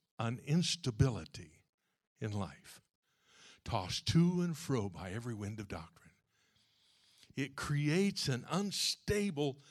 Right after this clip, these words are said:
foundation. It, it, it, it causes you, oh, hear me here, it causes you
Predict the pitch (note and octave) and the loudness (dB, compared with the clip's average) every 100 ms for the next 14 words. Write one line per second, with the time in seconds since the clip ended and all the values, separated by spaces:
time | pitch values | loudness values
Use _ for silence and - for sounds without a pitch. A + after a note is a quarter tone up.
0 | - - - D3 D#3 C3+ C#3 - - D#2+ | -20 -12 -4 0 2 4 4 2 -4 -10
1 | - _ _ _ _ _ _ _ _ _ | -16 _ _ _ _ _ _ _ _ _
2 | _ _ _ _ _ _ C#3+ C#3+ C3 C#3+ | _ _ _ _ _ _ 0 0 0 -2
3 | C#3 - D#3 C#3+ - - - C3+ D3 C3 | -2 -8 -6 -6 -10 -20 -14 -12 -12 -14
4 | B2+ - - F#3 G#3 A#3 C#3+ C3+ F#2+ B2+ | -20 -8 -4 -2 0 0 -2 -4 0 2
5 | C#3 E3+ E3 _ _ _ _ - C#3+ B2+ | 4 2 -2 _ _ _ _ -8 -4 -4
6 | - - - - - - C#3+ A2+ A2+ C3+ | -6 -16 -18 -20 -20 -6 -2 -2 -2 -6
7 | _ - - - B2 - G#3 A#3 G3 D3+ | _ -20 -20 -14 -4 0 0 0 -2 0
8 | D#3 E3 | 2 0